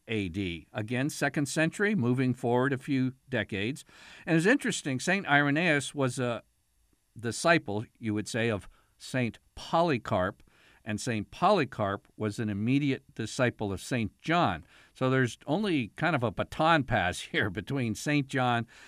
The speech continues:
and Saint Irenaeus. And here's what he says, quote,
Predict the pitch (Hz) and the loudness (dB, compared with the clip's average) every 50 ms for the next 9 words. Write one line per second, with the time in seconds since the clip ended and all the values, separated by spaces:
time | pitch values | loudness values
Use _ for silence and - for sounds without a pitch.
0 | - - - 131 123 - - - 131 120 123 - - 110 107 104 101 101 104 135 | -16 -6 -2 -2 -2 -2 0 -2 0 0 -2 -2 -2 -2 0 0 0 0 0 0
1 | 185 165 117 104 110 - - - - - - - - - - - - - 175 180 | 0 0 0 -2 -4 -6 -12 -16 -20 -20 -20 -20 -20 -20 -20 -18 -8 0 2 2
2 | 185 185 - - _ _ _ _ _ _ _ _ _ _ - 147 127 127 135 131 | 2 2 0 -6 _ _ _ _ _ _ _ _ _ _ -10 -4 -2 0 0 2
3 | - 156 156 151 - - 240 294 - - - - - _ _ _ _ - 247 294 | 2 2 2 2 0 0 -2 -4 -4 -6 -10 -14 -18 _ _ _ _ 2 2 2
4 | - - | 2 0